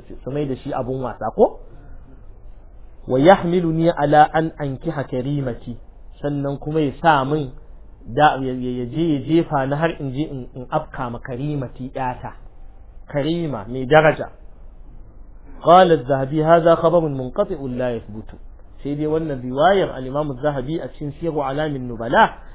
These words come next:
yace riwaya ce munqati'a, bata tabbata ba. Da wannan bayanin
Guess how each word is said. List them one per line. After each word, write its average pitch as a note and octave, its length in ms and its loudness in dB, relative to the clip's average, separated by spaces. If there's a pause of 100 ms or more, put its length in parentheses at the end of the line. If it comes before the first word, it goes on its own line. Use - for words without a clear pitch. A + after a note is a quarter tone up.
(160)
yace C#3+ 380 -4
riwaya C#3+ 500 2
ce - 120 -10
munqati'a, C#3+ 600 0 (320)
bata A2+ 180 -8
tabbata G#2+ 540 -6
ba. D2+ 100 -12 (1120)
Da A#2+ 80 -4
wannan D3 440 0
bayanin B2 460 -4